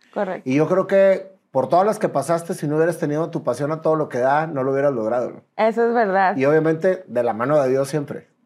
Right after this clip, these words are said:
Speaker 1: Correcto.
Speaker 2: Sí.
Speaker 1: Sí.
Speaker 2: Platícame, ¿cómo fue tu infancia, Diana? Y
Speaker 1: Bueno.
Speaker 2: siempre me gusta empezar por ahí.
Speaker 1: Sí, porque es el inicio de todo ser humano.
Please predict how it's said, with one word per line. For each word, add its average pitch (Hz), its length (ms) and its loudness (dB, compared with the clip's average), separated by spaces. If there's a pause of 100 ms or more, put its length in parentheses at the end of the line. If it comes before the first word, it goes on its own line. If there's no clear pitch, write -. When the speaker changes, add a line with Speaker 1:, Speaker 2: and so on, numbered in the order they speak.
Speaker 1:
Correcto. 170 360 -8 (140)
Speaker 2:
Sí. 120 260 -8 (180)
Speaker 1:
Sí. 185 100 -8
Speaker 2:
Platícame, 147 600 0 (120)
¿cómo 214 200 -2
fue 254 160 0
tu 254 100 -4
infancia, 170 480 -2
Diana? 95 320 -12 (140)
Y 208 60 -8
Speaker 1:
Bueno. 214 100 0
Speaker 2:
siempre 196 220 2
me 214 100 2
gusta 190 200 2
empezar 160 320 0
por 165 160 0
ahí. 117 260 -4
Speaker 1:
Sí, 330 160 2
porque 240 260 2
es 277 100 0
el 294 140 2
inicio 247 420 0
de 233 140 2
todo 208 260 2
ser 202 220 -2
humano. 160 380 -6